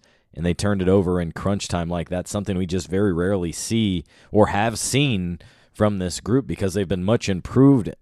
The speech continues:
in clutch time, which is the final five minutes in a game, five points or less here over the last two weeks or so. That's some, something and, and a factor where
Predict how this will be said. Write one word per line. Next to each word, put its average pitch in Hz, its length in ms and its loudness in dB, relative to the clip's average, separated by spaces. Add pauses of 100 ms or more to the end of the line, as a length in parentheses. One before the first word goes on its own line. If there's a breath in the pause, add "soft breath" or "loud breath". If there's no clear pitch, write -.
(100)
in 92 160 -2
clutch - 400 0
time, 78 360 -2
which 82 200 -6
is 76 100 -10
the 82 100 -8
final 98 300 -2
five 92 260 0
minutes 87 300 -2
in 85 100 -4
a 85 60 -2
game, 87 340 -2 (680 soft breath)
five 92 220 2
points 90 440 -4
or 85 240 -2
less 90 400 -4
here 87 180 0
over 85 160 -2
the 80 120 -4
last 82 320 -6
two 95 120 0
weeks 95 360 0
or 85 80 0
so. 78 200 -4
That's 85 200 -8
some, 101 180 -4 (880)
something 139 460 4
and, 85 180 -4
and 82 180 -10
a 80 60 -10
factor 117 420 -2
where 92 220 2